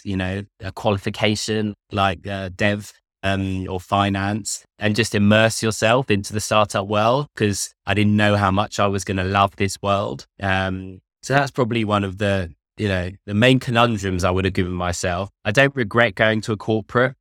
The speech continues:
I think I still recommend that as well. I think that's a great grounding for people. You know, you learn how to manage a P and L, you learn how to manage a team, you learn how to manage a marketing budget, you learn about H R, all of those things that you need to build a startup. So,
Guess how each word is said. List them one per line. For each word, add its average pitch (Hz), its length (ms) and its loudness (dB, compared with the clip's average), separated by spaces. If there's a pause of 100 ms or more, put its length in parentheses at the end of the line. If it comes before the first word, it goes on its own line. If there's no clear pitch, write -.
I 98 100 -2
think 104 300 -2 (100)
I 101 100 -2
still 107 240 0
recommend 101 540 0
that 98 160 0
as 101 160 -8
well. 98 260 -2 (140)
I 101 100 -2
think 107 160 0
that's 101 160 0
a 101 60 -4
great 101 280 0
grounding 101 520 2
for 104 120 -4
people. 110 580 -2
You 101 80 0
know, 92 120 2
you 98 300 2
learn 101 480 4
how 98 180 2
to 92 140 -4
manage 98 320 0
a 101 60 -4
P 101 200 -2
and 98 100 0
L, 98 380 0
you 95 160 -2
learn 98 220 2
how 98 180 2
to 95 140 -6
manage 95 320 0
a 98 40 -2
team, 95 500 -2 (140)
you 95 140 2
learn 98 180 2
how 98 140 2
to 95 140 -2
manage 98 320 0
a 95 40 -2
marketing 95 460 0
budget, 92 560 -4 (160)
you 95 160 0
learn 98 240 4
about 95 260 0
H 98 240 -2
R, 92 380 0 (240)
all 127 180 2
of 110 80 0
those 107 220 2
things 101 200 0
that 98 80 -2
you 95 120 0
need 98 320 0
to 82 100 -8
build 95 240 -2
a 92 60 -4
startup. 90 640 -6
So, 95 440 2